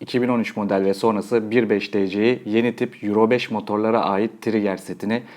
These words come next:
yani diğer bir adıyla da eksantrik kayış kitini tanıtacağım.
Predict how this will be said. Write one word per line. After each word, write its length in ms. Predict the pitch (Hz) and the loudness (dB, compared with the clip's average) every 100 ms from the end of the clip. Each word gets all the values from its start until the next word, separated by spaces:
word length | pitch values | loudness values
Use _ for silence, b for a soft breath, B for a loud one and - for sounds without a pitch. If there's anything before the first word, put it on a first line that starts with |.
| B - | B -6
yani 260 | 85 87 | -6 0
diğer 280 | 113 110 104 | 6 6 6
bir 80 | 107 | 2
adıyla 360 | 101 110 98 | 2 2 2
da 200 | 107 113 - | 0 -4 -2
eksantrik 600 | 107 - 98 90 110 - | -2 -2 -4 -2 -4 -2
kayış 260 | 104 98 - | -2 -2 -6
kitini 280 | - 90 | -8 -6
tanıtacağım. 500 | 87 87 87 87 85 | -6 -8 -8 -8 -10